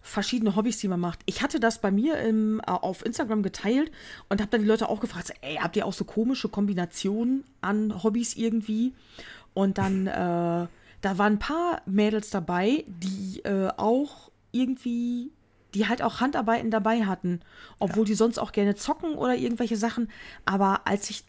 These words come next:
Speaker 1: ich wollte halt unbedingt den Emil machen. Und als ich das angefangen hab zu stricklieseln, Alter, das hat mich so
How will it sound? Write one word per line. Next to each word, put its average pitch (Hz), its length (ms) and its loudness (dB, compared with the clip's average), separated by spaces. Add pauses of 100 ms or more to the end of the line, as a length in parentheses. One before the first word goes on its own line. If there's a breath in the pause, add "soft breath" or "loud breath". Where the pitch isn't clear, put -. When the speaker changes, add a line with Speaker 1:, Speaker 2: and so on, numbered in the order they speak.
(140)
Speaker 1:
ich - 160 0
wollte 254 220 4
halt 214 200 2
unbedingt 254 360 2
den 196 100 4
Emil 240 380 4
machen. 180 380 0 (640)
Und 190 220 2
als - 180 2
ich 220 100 -4
das 185 220 -2
angefangen 254 420 0
hab 196 160 -2
zu 202 80 -2
stricklieseln, 180 720 0 (680 loud breath)
Alter, - 260 -8
das - 220 -2
hat - 180 -4
mich - 240 0
so 208 520 0